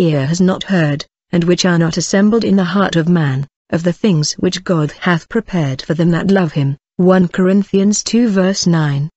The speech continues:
when one looked through the depths of the valley, as along the slopes of the mountains, we could see an innumerable number of mansions and temporary residences of those who preferred to spend much of their time in these regions.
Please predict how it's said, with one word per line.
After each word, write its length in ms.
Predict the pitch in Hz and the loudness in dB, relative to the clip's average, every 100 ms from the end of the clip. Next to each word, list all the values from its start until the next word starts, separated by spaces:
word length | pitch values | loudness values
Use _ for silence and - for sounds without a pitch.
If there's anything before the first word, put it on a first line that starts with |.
| _ - | _ -2
when 260 | 185 175 | 0 2
one 240 | 170 196 185 | 2 2 2
looked 240 | 190 - | 0 -4
through 240 | - 185 | -2 0
the 80 | 170 | 0
depths 400 | 170 190 - - | 0 -2 -4 -6
of 160 | - 160 | -4 0
the 100 | 175 | 0
valley, 460 | 160 151 131 135 - _ - | 0 -2 -4 -8 -14 _ -2
as 140 | 175 | 0
along 280 | 170 175 170 | 2 2 0
the 120 | 165 | 0
slopes 580 | - - 180 151 - - | -2 0 0 0 -6 -6
of 160 | 180 160 | -4 0
the 80 | |
mountains, 640 | 175 175 165 139 135 135 - _ _ | 2 2 0 -2 -6 -6 -10 _ _
we 180 | 220 214 | 0 0
could 180 | - 202 | 0 -4
see 400 | - 190 165 156 | -2 0 0 0
an 120 | 175 | 0
innumerable 640 | 175 185 196 170 151 156 160 | 2 4 4 2 0 0 2
number 360 | 175 180 160 | 2 2 0
of 160 | 170 165 | 0 0
mansions 600 | 180 185 180 - 135 139 | 2 2 0 -4 -4 -4
and 200 | - 180 | -4 -4
temporary 600 | - 170 151 196 190 185 | -2 -4 -2 0 2 2
residences 800 | 196 170 143 139 175 - 147 143 | 0 -2 -2 -4 -4 -4 -4 -4
of 180 | - 165 | -4 -2
those 280 | 175 151 147 | 0 0 -2
who 120 | 175 | -4
preferred 480 | 180 - 208 190 - | -4 -4 -2 -2 -2
to 100 | 190 | -6
spend 420 | - - 185 175 | -4 0 0 2
much 260 | 180 185 170 | 0 -2 -4
of 100 | 165 | -2
their 140 | 165 | -2
time 380 | - 208 165 160 | -2 -2 0 0
in 140 | 165 | 0
these 260 | 160 160 175 | 0 0 0
regions. 600 | 170 202 175 147 143 | 0 0 0 -2 -2